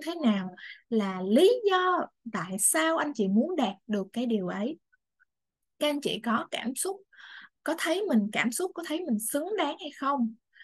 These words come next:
À, và khi mà các anh chị muốn, khi mà các anh chị thấy mình xứng đáng rồi á, thì sao ạ? Nếu như mà các anh chị cảm thấy là mình không xứng đáng thì mình không xứng đáng các anh chị.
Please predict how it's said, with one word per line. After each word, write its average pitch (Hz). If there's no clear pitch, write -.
À, 220
và 208
khi 381
mà 214
các 311
anh 269
chị 196
muốn, 285
khi 370
mà 311
các 285
anh 285
chị 185
thấy 349
mình 208
xứng 339
đáng 311
rồi 196
á, -
thì 220
sao 226
ạ? 175
Nếu 330
như 381
mà 240
các 311
anh 320
chị 240
cảm 208
thấy 294
là 254
mình 202
không 285
xứng 330
đáng 247
thì 277
mình 214
không 214
xứng 226
đáng 240
các 294
anh 233
chị. -